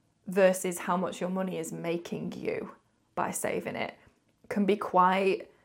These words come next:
unnerving, <laughs> unsettling thing to look at, to learn that you might have a couple of hundred quid on a credit card, but you're paying eighteen percent on it. It's not gonna stay a couple of hundred quid for long versus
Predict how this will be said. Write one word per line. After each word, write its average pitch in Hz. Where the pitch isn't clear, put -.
unnerving, 247
<laughs> -
unsettling 247
thing 254
to 254
look 247
at, 285
to 214
learn 196
that 180
you 214
might 202
have 196
a 185
couple 240
of 233
hundred 202
quid 185
on 185
a 185
credit 233
card, 185
but 202
you're 170
paying 208
eighteen 208
percent 190
on 175
it. -
It's 214
not 214
gonna 202
stay 190
a 190
couple 190
of 175
hundred 185
quid 170
for 180
long 202
versus 185